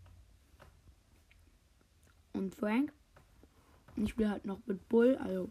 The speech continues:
Barenkönig Bull. Bei den Gegnern gibt's keinen Skins, außer bei mir. Ich freue mich schon auf die Zeiten, wo es,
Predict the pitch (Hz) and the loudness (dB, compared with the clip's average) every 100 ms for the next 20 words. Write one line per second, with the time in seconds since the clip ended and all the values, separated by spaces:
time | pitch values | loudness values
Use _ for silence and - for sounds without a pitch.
0 | - - 185 190 208 233 214 196 214 214 | -8 -6 -4 -2 -2 0 -2 -2 -2 0
1 | 208 - _ - - - - _ - - | 0 -6 _ -20 -20 -20 -20 _ -20 -20
2 | - - _ - - 214 220 240 240 202 | -20 -20 _ -10 2 4 4 4 0 0
3 | 190 - 226 226 - 226 - 196 196 196 | -2 -2 0 0 2 0 0 -6 -4 -2
4 | 180 196 208 202 - - _ _ _ - | 0 0 0 -2 -10 -20 _ _ _ -20
5 | _ - - - _ - _ _ - - | _ -20 -20 -20 _ -20 _ _ -20 -20
6 | - - 220 254 262 262 226 214 - 226 | -8 -4 4 6 6 6 6 4 0 -4
7 | - 220 226 220 214 - - - _ _ | 2 2 4 0 0 -8 -20 -20 _ _
8 | 214 190 185 - | 0 0 -2 -10